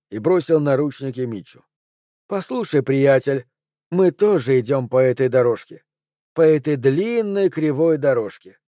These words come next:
И мы ни куска дерьма не дадим ни полиции, ни тюрьме, ни охотникам за наградой. Вставай!»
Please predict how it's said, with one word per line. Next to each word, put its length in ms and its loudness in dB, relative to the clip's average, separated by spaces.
И 140 0
мы 200 2
ни 120 2
куска 460 2
дерьма 440 4
не 140 0
дадим 340 2
ни 120 2
полиции, 640 2
ни 200 0
тюрьме, 540 -2
ни 360 2
охотникам 880 0
за 160 -2
наградой. 640 -6
Вставай!» 640 0